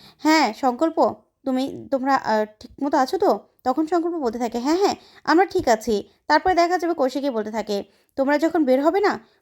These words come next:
তোমাদের বাড়ির সামনেই দেখবে দুটো গাড়ি দাঁড়িয়ে আছে, দুটো গাড়ির নাম্বারও আমি তোমাকে পাঠিয়ে দিচ্ছি, আর সেখানে তোমাদের জন্য দুজন করে চারজন বাউন্সারও রয়েছে।" তখন সংকল্প বল-, বলতে থাকে, "কেন, এসবের কী দরকার?"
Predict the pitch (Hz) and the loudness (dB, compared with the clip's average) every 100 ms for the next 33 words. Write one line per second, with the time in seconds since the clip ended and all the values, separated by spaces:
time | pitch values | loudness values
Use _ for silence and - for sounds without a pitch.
0 | - 262 302 269 285 - _ - 254 294 | -6 -2 2 2 0 -6 _ 0 2 2
1 | 311 339 330 359 294 285 262 262 262 226 | 0 2 2 2 0 -2 -2 -4 0 0
2 | 233 208 190 185 190 220 196 _ _ 208 | 2 0 0 -4 -2 -4 -4 _ _ -10
3 | 220 240 214 233 226 226 277 311 311 254 | -6 0 0 0 -4 -2 0 2 0 -4
4 | 277 233 214 226 180 - 208 202 - - | -4 -4 -4 -6 -8 -4 -4 -4 -14 -10
5 | - 240 339 339 302 311 - _ 330 349 | -4 -2 0 2 2 0 -6 _ 2 4
6 | 359 330 302 277 254 277 294 247 254 240 | 2 -2 -4 -2 -4 -4 -4 -4 -2 -4
7 | 233 285 233 214 214 208 190 185 185 196 | -2 -2 -2 -2 -2 -4 -2 -4 -2 -4
8 | 190 _ _ 208 254 269 277 311 302 269 | -6 _ _ -8 -6 -6 -2 -2 0 -2
9 | 214 190 196 196 202 196 196 - _ - | -2 -2 -6 -6 -6 -6 -6 -14 _ 0
10 | 311 392 427 302 381 427 392 269 226 202 | 4 4 0 -4 -2 0 0 0 0 0